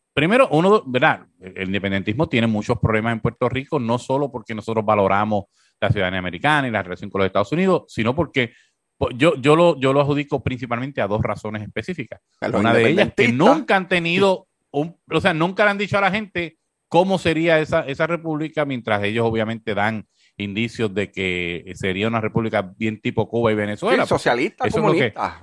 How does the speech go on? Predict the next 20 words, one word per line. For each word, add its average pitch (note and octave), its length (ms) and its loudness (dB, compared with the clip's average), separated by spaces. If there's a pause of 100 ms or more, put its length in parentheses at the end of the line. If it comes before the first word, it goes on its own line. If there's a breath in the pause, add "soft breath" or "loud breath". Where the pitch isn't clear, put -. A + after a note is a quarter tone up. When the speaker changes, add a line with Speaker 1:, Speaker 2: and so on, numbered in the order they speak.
Speaker 2:
¿sabes? A#2+ 240 2
Speaker 1:
Claro, A2 220 4
Speaker 2:
No G#2+ 280 0
Speaker 1:
pero D3 200 8
por - 120 4
otra - 140 4
Speaker 2:
es - 60 2
Speaker 1:
parte, F3+ 380 0 (580)
el D3+ 260 0
nivel D3 480 0
de, F#3+ 340 -2
de, B2+ 880 -4 (720 soft breath)
de C3+ 140 4
violencia C#3+ 840 2
que G2+ 120 -8
exhiben B2+ 580 -2
los F#2+ 120 0
grupos G#2 300 -4
independentistas A#2 640 -4
aquí C3+ 400 -8